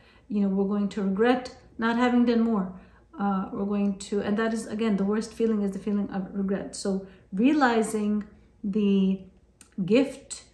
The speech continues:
of free will, uh, can really impact and change, um, you know, how we function and,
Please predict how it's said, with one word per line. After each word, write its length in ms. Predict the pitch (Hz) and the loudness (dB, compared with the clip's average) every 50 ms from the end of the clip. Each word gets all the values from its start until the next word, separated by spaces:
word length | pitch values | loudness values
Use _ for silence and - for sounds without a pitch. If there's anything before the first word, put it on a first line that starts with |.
| _ _ _ _ - | _ _ _ _ -6
of 180 | 196 180 175 | -6 -6 -6
free 280 | - - - 226 226 220 | -6 -4 -2 0 0 0
will, 480 | 190 190 214 220 214 196 196 196 - - - - _ _ _ - | 2 2 2 2 2 2 0 -2 -4 -8 -18 -20 _ _ _ -8
uh, 320 | 190 190 185 185 180 180 175 | -4 -2 -2 -2 -2 -4 -8
can 240 | - - - 208 202 | -10 -6 -4 -2 0
really 320 | 202 220 220 226 - - - - _ _ _ _ _ _ _ _ _ - | 0 0 0 -2 -2 -4 -12 -20 _ _ _ _ _ _ _ _ _ -4
impact 500 | 202 208 214 202 - - 214 208 202 - - - | -2 -2 -2 -2 -4 -4 -4 -4 -4 -6 -8 -6
and 180 | 185 175 165 | -6 -6 -6
change, 720 | - - - - 220 220 202 185 175 170 - - - - _ _ _ _ _ _ - | -8 -8 -4 -2 0 2 2 0 0 -2 -6 -8 -12 -14 _ _ _ _ _ _ -8
um, 520 | 190 190 180 175 175 170 185 185 180 - - - - | -6 -4 -4 -4 -4 -4 -4 -4 -6 -8 -14 -14 -8
you 120 | 196 190 | -6 -4
know, 260 | 180 180 175 175 - - 175 - | -4 -4 -6 -8 -10 -10 -8 -4
how 160 | - 196 196 190 | -2 0 0 0
we 320 | 190 196 196 190 185 190 | 0 2 0 0 0 -2
function 580 | - - - 202 202 196 - - 214 202 196 - | -4 -4 -2 0 0 0 -2 -2 -2 -2 -2 -2
and, 380 | - - 185 185 180 180 180 | -4 -4 -4 -4 -4 -4 -8